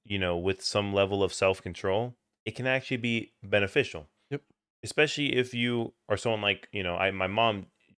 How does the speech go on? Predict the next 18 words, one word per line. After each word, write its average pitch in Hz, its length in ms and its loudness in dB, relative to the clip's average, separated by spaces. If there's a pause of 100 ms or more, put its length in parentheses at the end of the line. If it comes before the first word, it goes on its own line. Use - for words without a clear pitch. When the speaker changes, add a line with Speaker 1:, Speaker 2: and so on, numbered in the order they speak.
Speaker 1:
uses 92 280 -6
Facebook 95 340 0
for - 120 -8
the 87 80 -4
sole 87 220 -2
reason. 104 220 -4
It's - 80 -12
the 139 60 -2
only 147 120 0
reason 131 120 -4
she 120 60 2
has 104 160 4
Facebook. 120 380 -4 (680)
She 110 140 -2
just 131 140 0
uses 139 240 -2
it - 200 -6
to 135 320 -6